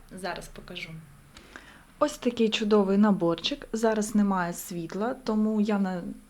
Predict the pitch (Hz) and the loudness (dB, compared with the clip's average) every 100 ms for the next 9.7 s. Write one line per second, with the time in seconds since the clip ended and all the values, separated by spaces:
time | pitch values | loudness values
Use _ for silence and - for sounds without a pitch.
0 | - 202 208 196 175 156 - 196 - 185 | -2 2 2 2 -4 -4 -8 -8 -8 -8
1 | 165 160 165 - 240 202 165 151 147 - | -6 -8 -10 -4 -2 -2 -4 -6 -8 -10
2 | 247 262 - - - - - 294 311 311 | -8 -8 -12 -20 -20 -20 -8 -6 0 -2
3 | 294 - 208 175 165 - 208 226 202 180 | -2 -4 -4 -4 -10 -4 -2 0 -2 -8
4 | - 160 147 254 - - _ - 190 175 | -8 -8 -4 -6 -8 -20 _ -6 -4 -2
5 | 160 147 185 294 359 - - - - 254 | -4 -6 -6 -8 -8 -16 -10 -8 -4 -4
6 | 254 151 - - _ - - - - - | -6 -12 -14 -20 _ -20 -20 -20 -20 -10
7 | 214 226 240 214 214 208 - 180 175 170 | -4 0 0 0 -2 -6 -6 -8 -6 -8
8 | 180 214 - 262 285 392 427 453 - - | -10 -14 -6 -6 -2 2 2 2 -8 -16
9 | - 370 269 226 190 202 190 | -10 -2 -2 -2 -2 -2 -2